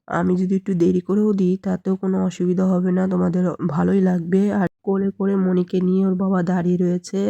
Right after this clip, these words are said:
আর আমার লাগছে কি লাগছে না একটু জিজ্ঞেস করছে যে ব্যথা করছে কি করছে না, দেখো কেমন লাগে,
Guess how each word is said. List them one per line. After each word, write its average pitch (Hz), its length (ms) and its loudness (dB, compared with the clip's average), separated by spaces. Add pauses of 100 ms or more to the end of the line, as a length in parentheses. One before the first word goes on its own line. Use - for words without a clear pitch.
(120)
আর 175 220 -2
আমার 175 240 0
লাগছে 180 540 -4 (140)
কি 185 180 -4
লাগছে 170 340 -4
না 185 80 0
একটু 185 200 -4
জিজ্ঞেস 175 360 0
করছে 180 380 -4 (100)
যে 180 160 0
ব্যথা 170 260 -2
করছে 175 380 -6
কি 175 120 -2
করছে 170 400 -6
না, 180 140 0
দেখো 170 340 -4
কেমন 175 320 -2
লাগে, 180 340 -2